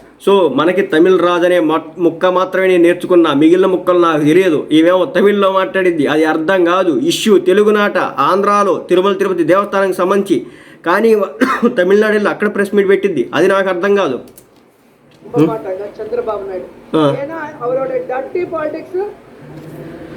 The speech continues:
Speaker 2: కమ్మన్ స్టేట్ లో పాత్రికంగా, డివైడ్ అయిన స్టేట్ లో కూడా పాత్రికంగా.
Speaker 1: ఓహో, ప-, చంద్రబాబు నాయుడు డర్టీ పాలిటిక్స్ చేస్తాడంట, అది కంబైన్ స్టేట్ లో అలాగే చేస్తాడంట, ఇప్పుడు విడిపోయిన తర్వాత కూడా అలాగే చేస్తున్నాడంట.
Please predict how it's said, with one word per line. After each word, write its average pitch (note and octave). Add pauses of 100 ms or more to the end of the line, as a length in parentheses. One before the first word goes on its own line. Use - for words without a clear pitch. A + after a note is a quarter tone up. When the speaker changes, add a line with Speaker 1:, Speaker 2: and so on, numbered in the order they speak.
Speaker 2:
కమ్మన్ D#4
స్టేట్ F#4
లో F#4
పాత్రికంగా, E4+
డివైడ్ E4
అయిన D#4
స్టేట్ C#4
లో C#4
కూడా F#3
పాత్రికంగా. G#3+
Speaker 1:
ఓహో, C3+ (1200)
ప-, D3+
చంద్రబాబు F#3
నాయుడు F#3
డర్టీ E3+
పాలిటిక్స్ D#3+
చేస్తాడంట, C#3
అది F#3
కంబైన్ F3
స్టేట్ G3+
లో F3+
అలాగే F3+
చేస్తాడంట, F3+
ఇప్పుడు D#3 (120)
విడిపోయిన G3
తర్వాత G3
కూడా G#3
అలాగే F3
చేస్తున్నాడంట. C3+